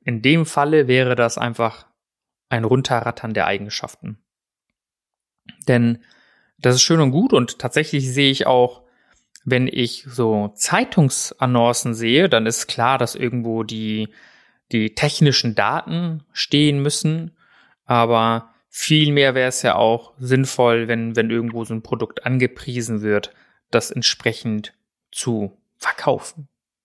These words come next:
Und da gehört halt ein bisschen mehr dazu. Und das könnte zum Beispiel so an-, aussehen, wenn man jetzt sagt, das iPhone hat eine zwanzig Megapixel Kamera,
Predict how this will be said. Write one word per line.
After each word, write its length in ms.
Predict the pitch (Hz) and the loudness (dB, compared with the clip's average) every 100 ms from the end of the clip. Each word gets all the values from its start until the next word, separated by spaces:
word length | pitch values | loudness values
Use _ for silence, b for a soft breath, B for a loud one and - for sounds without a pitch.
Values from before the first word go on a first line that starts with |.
| _ | _
Und 80 | 117 | -2
da 80 | 107 | -2
gehört 260 | 117 113 | 0 -2
halt 140 | 117 - | -2 -6
ein 80 | 113 | -6
bisschen 260 | - 107 | -10 -8
mehr 120 | 107 | -4
dazu. 440 | 101 101 - - - b b b b - | -2 -4 -8 -10 -12 b b b b 0
Und 300 | 117 113 - _ _ _ | 0 2 -4 _ _ _
das 200 | 127 - | -6 0
könnte 240 | 165 160 | 2 2
zum 120 | 151 | 2
Beispiel 260 | 135 117 117 | 0 0 -2
so 160 | 117 143 | 2 2
an-, 240 | 147 143 | 2 -2
aussehen, 540 | - 135 - 135 131 | -2 -2 2 2 4
wenn 100 | 123 | 2
man 160 | 117 107 | 0 0
jetzt 220 | 101 - | -4 -4
sagt, 400 | 113 110 120 - b b b b b b _ | 0 2 0 -6 b b b b b b _
das 420 | - 113 - - _ _ | -4 -2 -2 -6 _ _
iPhone 360 | 127 160 160 135 | -2 -2 0 0
hat 100 | 127 | 0
eine 160 | 123 117 | 0 -2
zwanzig 380 | - 160 151 | 0 0 0
Megapixel 560 | 139 143 135 - - 123 | 2 4 2 0 -2 -4
Kamera, 720 | - 135 135 131 127 127 131 | -2 0 2 2 2 2 -2